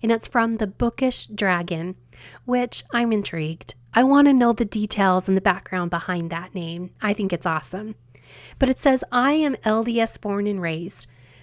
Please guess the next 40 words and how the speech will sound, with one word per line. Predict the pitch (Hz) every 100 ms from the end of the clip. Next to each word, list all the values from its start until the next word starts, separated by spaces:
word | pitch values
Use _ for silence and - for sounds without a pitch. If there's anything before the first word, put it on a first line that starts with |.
| -
but | 247
after | 226 - 269
a |
nasty | 247 240 247 262 -
divorce, | 277 247 226 214 214
I | 220
found | 214 220 220
myself | 220 214 214 208
drifting | 226 226 - 240
away | 226 214 208
from | - 202
the | 196
church. | - 196 196 - - - _ _ _ _
At | 247
a | 254
Time | - 262 269
Out | 285 262
for | 302
Women | 247 226 226
conference | - 196 190 208 214
I | 220 220
recently | 220 - - 214
went | 208 190 -
to, | - 208 220 - - -
a | 262
wonderful | 254 294 320 339 294
sister | 277 269 - 214
told | - 233 220
me | 220 208
of |
this | 196 208 -
beautiful | 208 214 - 196
podcast. | - 180 - - 196 - - - _ _ - - - _ _
I | 185
was | 190 208
skeptical, | - 339 - - 247 233 233 _ _ _ _ _ _ -
but | 214 202
now | 208 233 240 254 269
I'm | 214 202
hooked. | - 196 175 - -